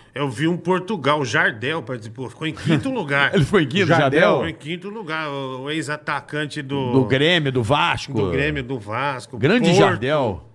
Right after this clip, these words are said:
Speaker 3: Porto.
Speaker 1: Galatasaray, essas
Speaker 3: Lembra do
Speaker 1: coisas
Speaker 3: Jardel?
Speaker 1: todas.
Speaker 3: Grande Jardel.
Speaker 1: É, o grande Jardel.
Speaker 3: Cabeção, bo-, bom de cabeça.
Speaker 1: Uma vez tá assistindo Benfica e Porto, ele era casado com uma mulher que saiu na Playboy, os caras ficavam na arquibancada com o pôster da mulher do cara
Speaker 2: Caralho.
Speaker 1: pra abalar ele, sabe?
Speaker 2: É lógico,
Speaker 1: Tipo,
Speaker 2: né?
Speaker 1: meu,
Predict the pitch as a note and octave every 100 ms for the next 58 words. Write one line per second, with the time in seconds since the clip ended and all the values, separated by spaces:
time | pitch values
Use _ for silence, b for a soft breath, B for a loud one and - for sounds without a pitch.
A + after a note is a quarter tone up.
0 | _ - A2+ C#3 D#3 A2+ C#3 E2+ - A#2
1 | B2 D3+ D#3 C3+ A#2+ B2+ G#3 G#3+ D3+ C3+
2 | C3 B2+ F#3+ F#3 A2+ F#2 b b b G#2
3 | D#3 F#3 D3+ B2 A#2+ G#2 B2 F3 A#2 A#2
4 | A#2 A#2+ B2 A2+ C3+ C#3 B2 D3 D3 A2+
5 | A#2 B2+ B2 C#3 C3+ A2 - D3+ B2+ A2
6 | A2+ C3 D#3+ - A#2+ C3 D#3 C3 D3 D3
7 | C3 D3 E3 D3 - D#3+ D#3+ B2 A#2 C#3+
8 | C3+ G#2+ A2 D#3+ F3 D#3+ C3+ - - C#3
9 | F3+ - A2 A2 B B B B2+ C#3+ C#3+
10 | D#3+ D3 B2+ D3 C#3 D#3 D3+ C#3 C#3+ D3
11 | E3 D3+ C3+ - C#3+ D3+ D3+ A2+ F3 D3
12 | A#2 C3 C#3 - D3 - D3+ D3+ D3 D#3
13 | D3+ C#3 C#3+ C#3+ D3 F#3 F3 - D3 -
14 | - F#3+ E3 D3+ E3+ E3+ G3+ - - A#2
15 | A2+ A2+ G#2+ E3+ - F3 D#3 D#3+ D3 D3
16 | C#3 C3 D#3 C#3 A#2+ F#3 G#3 E3 F3 A#2
17 | - - A#2 A2 G2+ C#2+